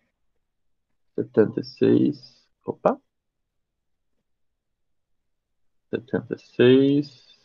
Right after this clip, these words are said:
A. Três x ao quadrado. Três x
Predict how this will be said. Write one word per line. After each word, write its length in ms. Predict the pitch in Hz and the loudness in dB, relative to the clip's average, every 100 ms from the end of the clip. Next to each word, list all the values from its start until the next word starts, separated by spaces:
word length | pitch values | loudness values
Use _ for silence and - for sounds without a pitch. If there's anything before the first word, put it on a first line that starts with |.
| _ _ _ - | _ _ _ 2
A. 200 | 76 - _ _ _ _ _ _ _ _ _ _ _ _ _ _ _ _ _ _ _ _ _ _ _ | 2 0 _ _ _ _ _ _ _ _ _ _ _ _ _ _ _ _ _ _ _ _ _ _ _
Três 260 | - 90 - | 0 2 0
x 240 | - 87 | -2 -4
ao 100 | - | -2
quadrado. 760 | - 95 135 156 160 165 180 180 _ _ _ _ _ _ | 2 6 8 8 6 2 -2 -4 _ _ _ _ _ _
Três 300 | - 113 110 | -10 -10 -12
x 220 | - - | -20 -20